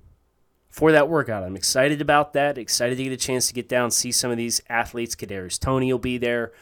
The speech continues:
Travis Etienne will be there. So there's some Dolphins relevant players who are gonna be partaking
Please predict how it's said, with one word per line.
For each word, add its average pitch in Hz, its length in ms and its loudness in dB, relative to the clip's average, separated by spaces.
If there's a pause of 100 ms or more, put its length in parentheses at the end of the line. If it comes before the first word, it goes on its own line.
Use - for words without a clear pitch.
(240)
Travis 92 360 -8
Etienne 123 420 0
will 135 100 2
be 131 140 0
there. 123 220 4
So 107 200 -4
there's 85 160 -12
some 82 100 -14
Dolphins 127 480 -2
relevant 117 340 0
players 117 320 -2
who 113 100 -8
are - 20 -6
gonna 95 160 -10
be 98 160 -12
partaking 127 680 -4